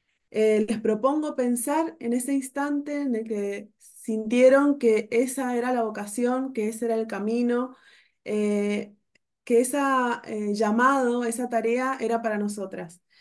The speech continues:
¿Qué fue lo primero que pensaron? ¿Qué fue lo primero que se les vino a la cabeza cuando decidieron ser parteras? Y les pregunto esto porque creo que la mayoría de nosotras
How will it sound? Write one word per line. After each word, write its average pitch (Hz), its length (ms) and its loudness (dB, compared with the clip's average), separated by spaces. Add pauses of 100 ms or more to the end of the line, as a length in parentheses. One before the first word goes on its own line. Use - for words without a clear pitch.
(340)
¿Qué 277 160 4
fue 311 260 4
lo 311 220 8
primero 240 440 6
que 254 100 0
pensaron? 196 800 -2
¿Qué 247 160 4
fue 277 180 2
lo 285 140 4
primero 240 440 0
que 254 120 -2
se 220 100 -6
les 208 140 -2
vino 240 180 2
a 247 60 0
la 240 100 -2
cabeza 226 480 -6
cuando 196 640 -4
decidieron 214 540 2
ser 214 200 -6
parteras? 190 640 -6 (520)
Y 254 100 4
les 254 140 6
pregunto 311 520 8
esto 285 560 6
porque 214 600 2 (260)
creo 269 220 2
que 277 60 0
la 247 140 2
mayoría 226 640 0
de 226 160 -4
nosotras 233 800 -4